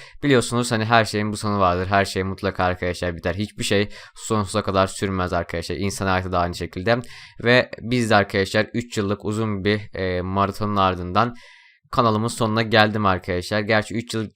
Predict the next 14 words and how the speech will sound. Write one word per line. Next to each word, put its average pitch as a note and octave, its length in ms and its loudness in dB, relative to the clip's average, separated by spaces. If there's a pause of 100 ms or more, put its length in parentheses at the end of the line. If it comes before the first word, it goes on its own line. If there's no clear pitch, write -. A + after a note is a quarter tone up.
cidden A#2+ 440 0
çok G#2+ 220 -2
kısa G#2+ 140 -2
sürdü. G2 240 -6
Göz G2 140 2
açıp G2 220 -2
kapayana G2+ 400 0
kadar F#2+ 220 2
gitti F#2 320 -6
arkadaşlar. F2+ 420 -2
Ama G#2+ 160 0
şu G#2+ 200 0
an G#2+ 120 2 (340)
yani G2+ 480 -2